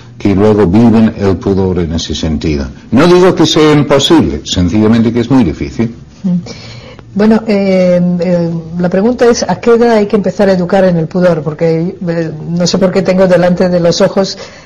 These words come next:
Speaker 2: fotos de niños pequeños, muchas veces desnuditos encima de una mantita,
Speaker 1: Ujú.
Speaker 2: y luego resulta que cuando tienen catorce años hay que explicarles que así no se va por la vida. Entonces, ¿dónde está el límite? O sea,
Speaker 1: Ujú.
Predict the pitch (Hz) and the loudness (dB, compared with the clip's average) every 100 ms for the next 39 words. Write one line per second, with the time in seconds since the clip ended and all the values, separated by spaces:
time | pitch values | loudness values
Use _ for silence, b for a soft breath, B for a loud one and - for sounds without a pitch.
0 | B - 196 190 170 165 165 190 175 - | B -4 -2 0 0 0 0 0 0 -2
1 | 175 214 214 180 175 190 175 175 190 196 | -2 0 2 0 -2 -2 0 0 0 0
2 | 190 170 165 180 160 202 202 185 180 151 | 0 0 0 0 2 0 2 0 0 -2
3 | 185 170 170 170 170 160 160 160 233 - | -2 0 0 0 0 0 -2 0 0 2
4 | 180 220 B B 101 95 90 180 202 220 | 2 0 B B -10 -6 -2 2 4 2
5 | 202 202 190 208 208 185 180 165 160 - | 2 0 0 2 0 0 2 2 0 -2
6 | 170 165 160 180 185 180 185 185 190 196 | -2 0 0 0 0 0 0 2 2 0
7 | 196 185 180 175 175 185 190 - - 190 | 0 0 0 -2 0 2 0 0 -2 0
8 | 180 170 175 175 185 180 220 214 190 180 | 2 2 0 2 2 4 4 4 2 2
9 | 214 208 247 233 233 208 220 190 160 170 | 0 2 0 2 2 4 4 2 2 2
10 | 165 165 190 170 165 170 | 2 0 0 2 0 -4